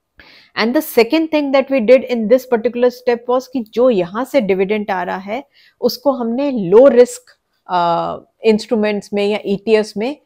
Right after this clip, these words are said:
अ, इन्वेस्ट किया, तो यहाँ पे हमारा जो डिविडेंड है वो प्रोटेक्ट हो गया। तो अब आते हैं finally इंटरेस्ट इनकम पे। यहाँ पे हमने कुछ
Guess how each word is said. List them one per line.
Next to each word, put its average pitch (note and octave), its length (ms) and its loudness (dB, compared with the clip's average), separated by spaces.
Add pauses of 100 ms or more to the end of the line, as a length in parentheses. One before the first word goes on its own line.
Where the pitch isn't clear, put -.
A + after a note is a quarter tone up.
(300)
अ, E3+ 360 -6
इन्वेस्ट F#3+ 500 0
किया, - 220 -12 (460)
तो A3+ 60 2
यहाँ A3+ 240 0
पे B3+ 100 -2
हमारा A3+ 240 0
जो A#3 140 2
डिविडेंड G3+ 540 -2
है A3+ 80 -2
वो A#3 100 0
प्रोटेक्ट - 520 -6
हो C#3+ 100 -14
गया। - 460 -10
तो B3 60 2
अब B3+ 160 0
आते B3+ 240 2
हैं D4+ 160 0
finally G#3+ 400 -2
इंटरेस्ट G#3+ 600 -2
इनकम D#3 420 -8
पे। C#3+ 200 -20 (480)
यहाँ B3+ 340 0
पे E4 60 0
हमने D4+ 280 0
कुछ D#4 160 -4